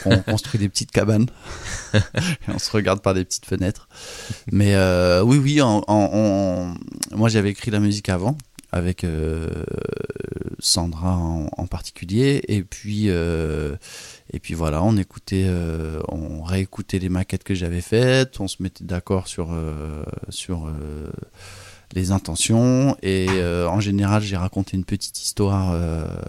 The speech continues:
Speaker 1: la petite histoire qui correspondait à l'ambiance de, que je voulais dans le morceau, et puis on faisait une prise, et c'était, enfin, une prise pour rien, et puis boum, on enregistrait.
Speaker 2: Alors tu évoquais, euh, Sandra Nkake, c'est vrai que tu t'es bien entouré pour cet album. Est-ce que tu peux,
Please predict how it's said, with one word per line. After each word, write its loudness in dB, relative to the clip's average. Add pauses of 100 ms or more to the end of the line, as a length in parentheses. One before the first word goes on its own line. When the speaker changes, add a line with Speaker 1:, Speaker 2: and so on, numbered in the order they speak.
Speaker 1:
la -2
petite -10
histoire -2
qui -20
correspondait -4
à 0
l'ambiance -2
de, -4 (500)
que -14
je -6
voulais -4
dans 2
le 2
morceau, 0
et 0
puis -8
on -8
faisait -10
une -6
prise, -6 (120)
et -8
c'était, -10
enfin, -4
une 0
prise -2
pour -2
rien, 4 (640)
et -2
puis -10
boum, 0
on 0
enregistrait. -8 (600)
Speaker 2:
Alors -4
tu -2
évoquais, -2
euh, -6
Sandra 0
Nkake, -2
c'est 4
vrai 4
que -8
tu -16
t'es 0
bien 0
entouré -2
pour -6
cet -6
album. 4
Est-ce -16
que -2
tu -4
peux, 0